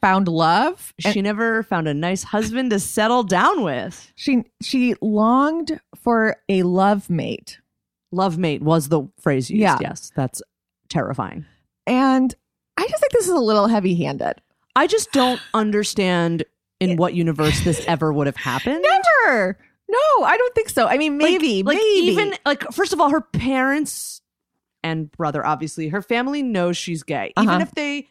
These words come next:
Speaker 2: hate that she's gay, which we've seen them fully come around
Speaker 1: Right.
Speaker 2: about, but
Speaker 1: Mm-hmm.
Speaker 2: whatever. Even if they hate it, they still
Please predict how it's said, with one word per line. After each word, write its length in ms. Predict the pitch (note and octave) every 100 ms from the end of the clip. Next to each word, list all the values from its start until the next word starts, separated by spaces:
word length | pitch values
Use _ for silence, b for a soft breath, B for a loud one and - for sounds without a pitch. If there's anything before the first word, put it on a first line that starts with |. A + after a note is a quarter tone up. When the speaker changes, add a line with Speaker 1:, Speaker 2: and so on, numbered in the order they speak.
| _
Speaker 2:
hate 420 | - - C#4+ C4 G3+
that 120 | -
she's 260 | - D3 -
gay, 240 | B2+ G#2
which 260 | F3+ G3+ G3+
we've 240 | A#3 G#3 _ _
seen 320 | - E4 G4+
them 160 | G4+ F#4
fully 400 | - C4 C#4 C#4+
come 320 | - C4+ C4
around 300 | A#3 C4 E4
Speaker 1:
Right. 300 | G3 E3 G#3+ -
Speaker 2:
about, 400 | C#3+ C#3 C#3 -
but 80 | G3+
Speaker 1:
Mm-hmm. 60 | A3+
Speaker 2:
whatever. 300 | A3 A#3+ E3+
Even 200 | G3 B3
if 140 | C#4
they 180 | C4 C4
hate 220 | B3 G3+
it, 200 | D3+ - _ _ _ _ _ _ -
they 240 | F#3 B3
still 680 | A3+ - D4+ D#4 E4 C4+ A3+